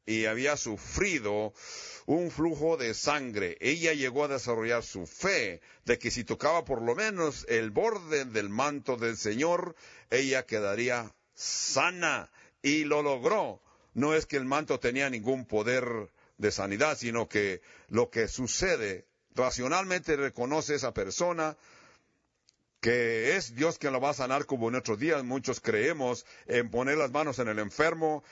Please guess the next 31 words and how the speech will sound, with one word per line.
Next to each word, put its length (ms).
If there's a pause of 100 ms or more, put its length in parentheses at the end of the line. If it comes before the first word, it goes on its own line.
(200)
en 220
ungir 320
al 100
enfermo 360
con 140
aceite. 640 (220)
El 160
aceite 580
ni 120
las 160
manos 360
que 140
tú 160
le 80
pones 380
al 100
enfermo 300
tienen 260
ningún 320
poder. 420 (200)
El 160
poder 280
lo 120
tiene 340
Dios. 640 (440)
Y 160
la 160
fe 240
que 120
se 120
desarrolla 960